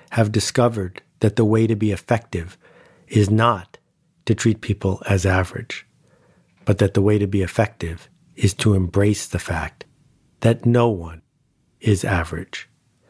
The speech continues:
that the competitive advantage today is to become the kind of student or teacher that sees the specialness in every single person that you're able to engage with, to become the kind of boss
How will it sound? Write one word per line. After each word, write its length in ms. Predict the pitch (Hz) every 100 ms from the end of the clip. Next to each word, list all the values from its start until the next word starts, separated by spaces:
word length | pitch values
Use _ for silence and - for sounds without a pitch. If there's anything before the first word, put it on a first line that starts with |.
| _ -
that 160 | 113 117
the 80 |
competitive 640 | - 123 107 131 160 165 151
advantage 640 | 135 117 113 107 95 -
today 500 | - 101 90 80 - _ _ _ _ _ _ -
is 160 | 127 107
to 120 | 110
become 480 | 123 - - 131 131
the 100 | 123
kind 340 | - 113 113
of 120 | 104
student 580 | - - 107 95 90 - _ -
or 140 | 104
teacher 600 | - - 117 - - - _ _ _ _ _ _ _ _ -
that 220 | 113 120
sees 720 | - 143 131 120 110 101 - _ _ -
the 80 | 110
specialness 840 | - - 107 113 92 90 - - _ _ _
in 180 | - 117
every 320 | 117 113 104 104
single 340 | - 104 101
person 500 | - 101 - 95 82 - -
that 160 | 104
you're 140 | 104 101
able 440 | 104 95 92 85 - -
to 120 | -
engage 440 | 101 95 92 90 -
with, 260 | - - _ _ _ - - - -
to 80 | 131
become 320 | 131 - 147
the 80 | 143
kind 260 | - 127 113
of 160 | 98
boss 560 | 107 104 85 - -